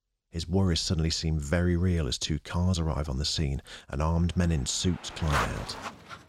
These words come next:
Just as one of the men tentatively goes to enter the bus, he's knocked out. The gang listen to the sounds of fighting outside before a heroic Hopper enters to whisk them away. Mike and Nancy are reunited at Joyce's house.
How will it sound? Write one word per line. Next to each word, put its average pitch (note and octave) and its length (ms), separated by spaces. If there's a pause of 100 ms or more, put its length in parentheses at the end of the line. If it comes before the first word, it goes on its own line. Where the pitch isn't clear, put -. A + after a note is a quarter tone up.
(120)
Just - 220
as E2 100
one F#2+ 140
of D#2+ 80
the E2+ 60
men D#2 180
tentatively E2 560
goes D#2 240
to - 140
enter D#2 200
the - 80
bus, F2+ 380 (260)
he's E2 100
knocked F2+ 440
out. E2 320 (500)
The F2 80
gang D2 220
listen E2 300
to C#2+ 60
the - 60
sounds D#2+ 380
of D#2+ 80
fighting F#2+ 440
outside F2 520 (200)
before G2 380
a F#2 60
heroic G2 580
Hopper - 400
enters E2 320
to - 120
whisk - 280
them F2+ 140
away. D#2 380 (880)
Mike D#2+ 240
and E2+ 100
Nancy F2 340
are F2+ 60
reunited G#2 640
at F#2 80
Joyce's - 460
house. - 340